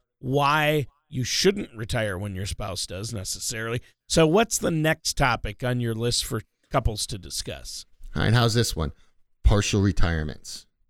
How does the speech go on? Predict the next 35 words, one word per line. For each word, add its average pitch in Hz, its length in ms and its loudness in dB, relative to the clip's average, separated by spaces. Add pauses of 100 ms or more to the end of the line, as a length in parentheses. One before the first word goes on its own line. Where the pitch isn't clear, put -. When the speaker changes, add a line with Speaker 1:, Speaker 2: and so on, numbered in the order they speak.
(500)
Speaker 2:
Now, 85 240 0
these 127 320 2
are 127 60 -2
becoming 90 480 -2
more 85 500 -2
common 71 400 -4
for 65 140 -6
people. 67 460 -6 (400)
And 104 220 4
it's - 140 -2
that, 98 160 0 (180)
you 107 60 -2
know, 101 40 4
some 127 220 2
retired 117 380 2
individuals, 92 640 -2
they 95 80 2
use 110 260 2
it 92 60 0
as 87 140 0
a 85 60 0
way 80 160 0
to 71 80 -4
stay 64 260 -4
active, 92 640 -2 (340)
to 78 120 2
transition 73 600 -4
into 98 260 -2
retirement, 98 640 -2
or 67 140 -4
to 65 220 -8
maybe 80 420 -4
add 82 220 -2
additional 78 420 -4
savings, 104 560 0